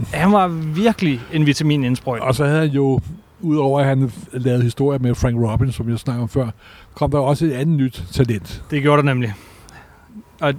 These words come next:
Speaker 1: han hed Dennis O'Neil. Han, øh, jamen, hva-, hvad var han? Øh,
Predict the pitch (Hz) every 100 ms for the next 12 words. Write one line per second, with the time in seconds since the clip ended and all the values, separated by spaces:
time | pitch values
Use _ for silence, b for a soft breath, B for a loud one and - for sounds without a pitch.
0 | 143 147 160 156 - 139 135 127 135 123
1 | 120 104 - - - - - - _ _
2 | - - 160 185 165 147 143 135 127 127
3 | 127 B B B B B B B B 165
4 | 143 160 160 160 151 147 156 151 143 180
5 | 160